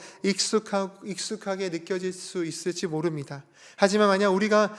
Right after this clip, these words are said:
직접 그런 상황에 마주한다면 과연 저희가 같은 말을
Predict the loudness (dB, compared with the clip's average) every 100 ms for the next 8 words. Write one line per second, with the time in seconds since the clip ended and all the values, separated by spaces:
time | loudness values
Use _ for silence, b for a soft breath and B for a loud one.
0 | B -4 -4 6 6 6 6 8 8 4
1 | 0 2 4 4 2 0 -2 -4 -6 -8
2 | -8 -10 b b b -6 -4 -2 -4 -8
3 | b b -4 0 0 -2 -8 -6 -4 -2
4 | -2 -2 -6